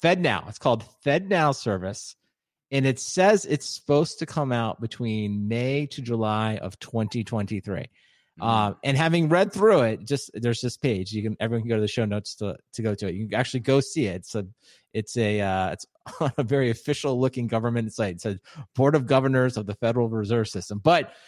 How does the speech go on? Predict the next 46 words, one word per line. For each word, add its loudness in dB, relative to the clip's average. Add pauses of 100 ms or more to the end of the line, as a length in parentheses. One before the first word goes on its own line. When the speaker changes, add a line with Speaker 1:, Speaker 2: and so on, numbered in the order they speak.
(220)
Speaker 1:
if 2
you 8
read 6
through 4
the 4
whole 6
thing, 0
it -6
sounds 2
like 4 (200)
we'll 2
actually -2
be -2
able -2
to -10
instantly -6
send -4
money -4
back -4
and -2
forth 0
to -6
the -2
Speaker 2:
Ah. -2
Speaker 1:
United -2
States. -4
That 0
would -2
be, -2 (480)
from 0
what 4
I 2
think -6 (100)
of -4
how 0
it -4
works -4
in -4
Europe, -2 (100)
it'll -4
be -6
very -2
similar. -10
So 4 (520)
Speaker 2:
Amazing. -2
Speaker 1:
um, 2